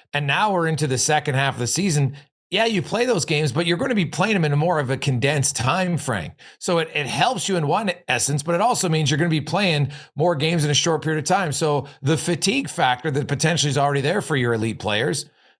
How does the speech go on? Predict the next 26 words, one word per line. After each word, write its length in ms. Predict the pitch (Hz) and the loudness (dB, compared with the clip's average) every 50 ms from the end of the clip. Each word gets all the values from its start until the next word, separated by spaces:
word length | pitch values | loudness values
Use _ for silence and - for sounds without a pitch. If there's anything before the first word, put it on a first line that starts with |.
| _ - | _ -4
might 280 | 151 160 180 196 151 | 0 0 0 0 -2
be 100 | 165 151 | -4 -4
heightened 480 | 135 117 160 226 254 226 175 156 156 147 | 0 2 2 2 2 0 -2 -2 0 0
because 300 | 160 139 170 165 143 120 | 0 0 0 0 0 0
now 160 | 127 143 170 | 0 0 2
you're 160 | 170 151 139 | 0 0 0
playing 340 | 139 - 170 180 165 147 139 | 0 0 0 0 2 2 2
more 220 | 143 143 139 127 | 2 2 0 -2
threes 340 | - - 143 143 135 120 110 | -2 -2 -2 0 0 0 0
and 140 | 123 117 110 | -2 -2 -2
fours 400 | - 120 104 120 110 107 110 107 | -2 -2 -2 0 0 -2 -2 -4
and 120 | 113 107 | -4 -2
back-to-back 600 | - 117 113 113 - - 120 98 110 104 101 95 | -2 0 0 0 -2 -4 -4 -2 0 0 0 0
games 360 | - 113 107 107 107 101 95 - - - - - - - - | -2 -2 -2 -2 -2 -4 -6 -8 -12 -16 -20 -20 -14 -6 -2
over 180 | 135 131 120 | -2 0 0
the 100 | 117 120 | 0 0
next 240 | 120 113 110 - - | 0 0 0 -2 -2
while. 440 | 120 110 104 101 92 87 87 87 104 | -2 0 0 2 2 0 -2 -4 -4
And 120 | 110 117 | -2 -2
that, 220 | 127 143 151 120 - - - - - - | 0 0 0 -2 -4 -10 -16 -16 -8 -6
like, 140 | 143 143 | -6 -4
they 140 | - 165 175 | -2 0 0
obviously 420 | 180 208 226 226 185 - 180 156 139 | 0 0 0 -2 -4 -2 -2 -2 -2
really 340 | 139 160 175 175 165 160 | 0 0 0 0 0 0
need 380 | 139 131 131 143 143 139 120 107 | -2 -2 0 0 0 0 0 0
Manson 580 | 113 113 117 120 123 117 - 127 110 98 92 | 0 0 0 0 0 0 0 -2 -2 -4 -6